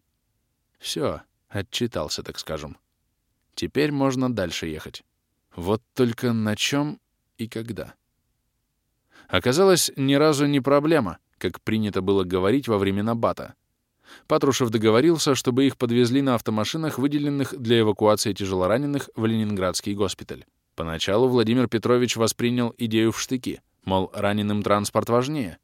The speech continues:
вот ещё чужое место занимать. Но сопровождавший колонну военврач второго ранга только рукой махнул.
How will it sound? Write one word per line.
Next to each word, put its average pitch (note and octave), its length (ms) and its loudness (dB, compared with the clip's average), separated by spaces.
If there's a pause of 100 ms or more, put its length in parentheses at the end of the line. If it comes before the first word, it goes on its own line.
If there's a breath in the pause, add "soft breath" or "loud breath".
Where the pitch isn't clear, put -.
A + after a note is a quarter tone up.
(140)
вот G2+ 300 -2
ещё C#3+ 260 -4
чужое A#2 380 2
место G#2 300 -4
занимать. F2 440 -8 (720)
Но F#2 120 0
сопровождавший G2 760 2
колонну G2 580 0
военврач F#2+ 600 0
второго F2+ 400 -2
ранга D#3 300 0
только D3 300 0
рукой B2 280 -2
махнул. D#2+ 440 -10